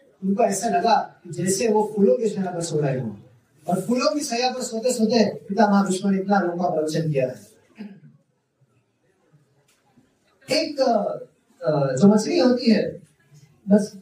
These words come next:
मछली अपने अंडे को स्नेह भरी दृष्टि से देखती है,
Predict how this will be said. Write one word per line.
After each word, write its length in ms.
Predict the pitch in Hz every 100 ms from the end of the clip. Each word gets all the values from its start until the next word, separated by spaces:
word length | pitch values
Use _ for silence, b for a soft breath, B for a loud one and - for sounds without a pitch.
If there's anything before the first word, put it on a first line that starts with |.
| -
मछली 280 | 196 240 262
अपने 200 | 254 262
अंडे 360 | 254 208 226 247
को 400 | 247 - - -
स्नेह 380 | - 208 226 247
भरी 180 | 214 214
दृष्टि 280 | 196 208
से 120 | 208 185
देखती 340 | 165 - 190
है, 240 | 147 147